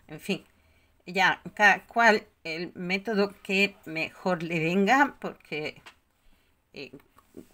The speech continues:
a cada maestrillo tiene su librillo. <laughs> Entonces ya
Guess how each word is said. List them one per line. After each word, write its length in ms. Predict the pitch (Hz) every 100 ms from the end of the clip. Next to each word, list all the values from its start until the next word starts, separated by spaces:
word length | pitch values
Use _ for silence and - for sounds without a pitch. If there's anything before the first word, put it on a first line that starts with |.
| - - _ _
a 100 | 160
cada 200 | - 165
maestrillo 760 | 147 180 - - - 233 254 202
tiene 200 | 208 240
su 160 | -
librillo. 520 | 220 220 208 240 180 - -
<laughs> 1700 | 226 240 254 - - 294 - 277 - 247 - - - - - - -
Entonces 840 | 196 202 190 208 202 240 190 196
ya 280 | 202 190 -